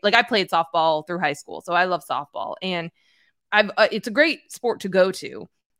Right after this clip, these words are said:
And, like, the players have always just been so incredible with, like, the,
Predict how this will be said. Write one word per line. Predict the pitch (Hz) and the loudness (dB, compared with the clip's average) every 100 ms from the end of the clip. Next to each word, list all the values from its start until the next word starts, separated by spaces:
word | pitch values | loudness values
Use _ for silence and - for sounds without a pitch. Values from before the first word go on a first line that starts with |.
| _ _ _ - | _ _ _ -2
And, | 202 185 180 180 | 0 0 0 -2
like, | 175 | -4
the | 185 | -4
players | - - 226 220 208 202 | -10 -2 2 4 2 0
have | 208 | -4
always | 185 190 165 | -4 -4 -6
just | 175 - | -10 -6
been | 180 170 165 160 | -6 -4 -8 -12
so | - 226 | -4 -2
incredible | 214 196 185 180 180 | 0 0 0 2 0
with, | 175 165 | -2 -4
like, | 156 | -6
the, | 165 | -6